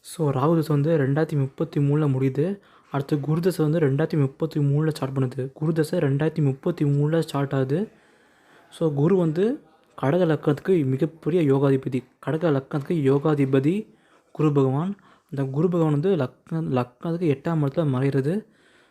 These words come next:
So, லக்னத்துக்கு எட்டாம் இடம் ஆயுள் ஸ்தானம். So, உங்களுக்கு ஆயுள் வந்து நல்லா இருக்கு. ஆயுள் ஸ்தானம், ஆயுள் பாவகம், ஆயுள் பாவகம் நல்ல சுபத்துவமா இருக்கு.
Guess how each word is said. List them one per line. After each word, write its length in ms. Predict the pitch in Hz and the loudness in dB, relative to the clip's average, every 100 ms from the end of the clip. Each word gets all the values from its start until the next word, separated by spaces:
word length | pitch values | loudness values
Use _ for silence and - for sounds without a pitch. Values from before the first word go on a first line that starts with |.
| _ | _
So, 340 | _ 165 156 | _ -2 0
லக்னத்துக்கு 580 | 131 120 120 - 170 160 | 0 -2 -4 -6 -2 0
எட்டாம் 220 | 135 165 | 0 -2
இடம் 180 | 151 151 | -2 0
ஆயுள் 180 | 135 147 | 0 0
ஸ்தானம். 440 | 143 131 135 185 - _ | -2 -4 -4 -6 -10 _
So, 160 | - | -10
உங்களுக்கு 280 | 135 131 120 | -4 -2 0
ஆயுள் 180 | 165 175 | 0 2
வந்து 200 | 147 160 | 0 0
நல்லா 220 | 143 139 | -2 0
இருக்கு. 340 | 131 123 156 208 | -2 -2 -6 -6
ஆயுள் 360 | 147 135 170 | -4 0 0
ஸ்தானம், 500 | 165 - 139 180 160 | -2 -4 -4 -4 -2
ஆயுள் 260 | 123 151 151 | 0 0 0
பாவகம், 460 | 135 135 135 185 214 _ _ _ _ - | 0 0 0 -4 -4 _ _ _ _ -6
ஆயுள் 280 | 151 170 147 | 0 0 2
பாவகம் 440 | 135 139 139 185 | 2 2 0 0
நல்ல 220 | 160 143 | 0 0
சுபத்துவமா 480 | 160 143 147 156 156 | 0 2 2 2 0
இருக்கு. 380 | 139 143 190 | 0 -2 -4